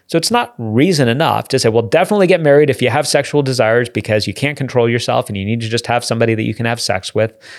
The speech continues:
The, the idea, though, is this is part of how God has created us. And it's a legitimate reason to pursue marriage, to say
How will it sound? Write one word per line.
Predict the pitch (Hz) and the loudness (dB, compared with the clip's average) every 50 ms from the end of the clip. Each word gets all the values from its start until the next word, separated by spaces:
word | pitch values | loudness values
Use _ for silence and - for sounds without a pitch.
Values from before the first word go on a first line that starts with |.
| - - _ _ | -20 -20 _ _
The, | - 143 143 - _ | -4 -4 -4 -4 _
the | - 113 104 107 120 127 | -12 -8 -4 -2 0 0
idea, | 135 143 160 160 143 147 139 127 | 0 0 0 0 2 0 2 2
though, | 123 127 123 117 | 2 4 4 4
is | 117 127 143 156 143 127 110 - | 2 2 2 2 2 2 0 -4
this | - - 135 143 - | -6 -4 -2 -2 -2
is | 175 160 | -4 -6
part | - - - 135 143 147 | -8 -6 -2 0 0 0
of | 139 | 0
how | - 127 131 120 | 0 -2 -2 -2
God | 113 120 127 135 | 0 0 0 0
has | 135 - | -2 -4
created | - - - 120 135 160 143 107 - | -6 -8 -6 -4 -4 -2 -4 -6 -8
us. | - - - - - - - - - - - | -10 -14 -14 -14 -16 -16 -18 -20 -20 -10 -4
And | 135 127 | -2 0
it's | 123 123 - | 0 0 0
a | 120 | 0
legitimate | 117 113 117 113 - 127 139 165 170 160 139 | 0 2 2 0 0 0 -2 0 -2 -2 -2
reason | 123 120 123 120 127 120 | -2 -2 -2 -4 -4 -6
to | 120 | -6
pursue | 113 - 113 107 - - 165 170 | -6 -6 -6 -6 -4 -4 -2 -2
marriage, | 139 101 98 107 113 - - | -2 0 0 -2 -2 -4 -6
to | - 113 | -8 -4
say | - - 120 117 113 | -2 0 0 0 -2